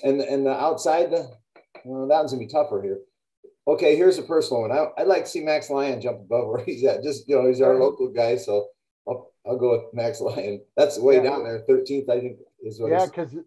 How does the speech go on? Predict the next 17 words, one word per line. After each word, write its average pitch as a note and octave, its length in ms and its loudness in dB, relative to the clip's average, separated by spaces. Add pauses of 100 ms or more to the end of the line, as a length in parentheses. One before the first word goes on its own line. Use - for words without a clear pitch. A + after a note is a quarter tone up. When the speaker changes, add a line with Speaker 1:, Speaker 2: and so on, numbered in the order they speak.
(300)
Speaker 2:
'cause - 160 -4
if E3 100 -6
he F#3 100 -8
wrestles F3+ 400 0
above E3 300 2
that E3 240 0
seed, G3 400 -10
he's D3+ 200 -12
gonna D#3+ 160 -10
get D3+ 160 -6
an D3+ 100 -8
automatic D#3 580 -2
bid D#3+ 280 -2
since C#3 180 -16
they C#3+ 120 -14
take C#3 260 -8
twelve. D3+ 440 -2